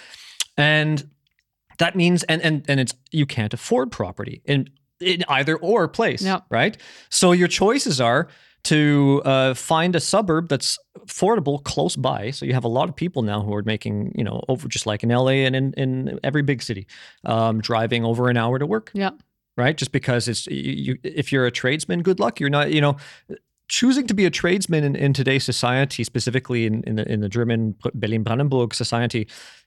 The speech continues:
Speaker 1: um, it's, it's like choosing that you're never gonna be able to have a house. It's choosing that you're
Speaker 2: Mm-hmm.
Speaker 1: never gonna be able to live close to work anymore.
Speaker 2: Mm-hmm.
Speaker 1: And, and it's, and it's a real problem. So this is where I, li-, you know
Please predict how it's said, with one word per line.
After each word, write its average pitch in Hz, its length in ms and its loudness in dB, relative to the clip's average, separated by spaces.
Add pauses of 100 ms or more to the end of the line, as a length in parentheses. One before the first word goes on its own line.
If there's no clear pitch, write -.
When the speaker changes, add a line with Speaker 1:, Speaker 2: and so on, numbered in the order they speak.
(220)
Speaker 1:
um, 135 380 2 (180)
it's, 180 400 0
it's 185 180 0
like 190 220 2
choosing 196 400 2
that 165 100 0
you're 160 120 -2
never 160 260 0
gonna 156 160 0
be 139 100 0
able 135 160 0
to 135 140 -4
have 120 180 0
a 120 60 0
house. - 420 -6
It's - 260 -8
choosing 196 460 2
that 151 120 4
you're 151 120 2
Speaker 2:
Mm-hmm. 143 80 2
Speaker 1:
never 156 220 2
gonna 156 220 2
be 139 260 0
able 143 180 0
to 135 220 -4
live 120 180 -2
close - 260 -4
to 117 80 -4
work 147 220 0
anymore. 92 300 -6
Speaker 2:
Mm-hmm. 196 320 2 (260)
Speaker 1:
And, 151 320 2
and 156 140 2
it's, 175 140 -2
and 147 120 2
it's 127 140 -4
a - 20 -8
real 139 240 2
problem. 131 460 -6
So 143 160 0
this 165 120 2
is 165 80 -2
where 160 180 2
I, 151 60 4
li-, 151 220 -2
you 165 100 0
know 113 180 0